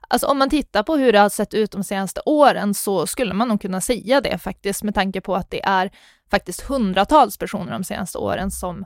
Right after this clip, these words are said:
har drabbats av upploppen eller dött i de här massmorden då. Och man kan också se att gängen i praktiken styr de här fängelserna. De har kunnat dela upp olika avdelningar mellan sig.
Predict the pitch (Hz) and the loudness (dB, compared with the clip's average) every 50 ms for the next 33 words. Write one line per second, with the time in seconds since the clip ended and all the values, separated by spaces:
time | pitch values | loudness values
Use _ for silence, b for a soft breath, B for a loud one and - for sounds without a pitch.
0 | - _ - - 202 180 170 - - - _ 196 214 202 180 170 180 - 196 - | -16 _ -6 -2 0 0 0 0 -4 -8 _ -2 0 0 0 2 2 0 0 0
1 | - - - 180 190 - 214 - - - 214 180 - - - - 175 180 170 - | 0 0 2 2 2 0 -2 -6 -4 -2 -2 -2 -2 -2 -6 -6 -6 -4 -4 -2
2 | 202 202 185 180 170 175 - 196 185 - - _ - - - 180 190 180 185 180 | -2 -2 -2 -2 -4 -2 -2 -2 -2 -2 -4 _ -12 -8 -6 -4 -4 -2 -2 -2
3 | 175 196 190 - - - - 220 226 214 - - - - - - - - - 196 | -2 -2 -2 -4 -6 -4 0 2 2 2 0 -2 -6 -10 -10 -10 -6 -2 -2 -2
4 | 202 - _ B B B B B B B B - 233 214 208 202 - - 220 247 | -2 -2 _ B B B B B B B B 2 4 6 6 6 4 4 4 4
5 | 226 202 202 196 208 233 220 - 214 190 - 196 190 180 185 - - - 202 196 | 4 4 4 2 2 2 0 -2 -2 -4 -2 0 2 2 0 0 -2 -2 -2 -2
6 | 190 185 185 180 214 - 233 196 185 - _ _ _ - - 185 - - 196 202 | -2 -2 -4 -4 -6 -4 -2 -2 -2 -4 _ _ _ -8 -8 -8 -6 -6 -6 -6
7 | 226 - - 185 185 190 185 - - 247 247 247 208 - - - 180 180 - - | -6 -6 -6 -6 -6 -6 -6 -4 -4 -2 0 0 0 -2 -2 -2 -4 -2 -2 -4
8 | - 165 - _ _ _ - 208 - 123 - - - - - 185 185 190 180 190 | -4 -6 -10 _ _ _ -10 -10 -8 -8 -10 -10 -8 -6 -6 -4 -4 -2 -2 -2
9 | 190 190 190 - 190 180 185 190 185 185 180 180 185 196 - _ - 190 190 180 | -2 -4 -4 -4 -4 -2 0 0 2 2 2 2 0 0 -2 _ -4 -4 -2 -2
10 | 170 - - - - 214 214 196 185 - 208 208 202 196 202 196 196 196 196 196 | -4 -4 0 2 4 4 4 2 0 -2 -2 -2 -2 -2 0 0 0 0 0 0
11 | 202 190 185 185 185 190 190 - - 185 180 190 196 | -2 -2 -2 -2 -4 -4 -4 -6 -6 -4 -4 -4 -6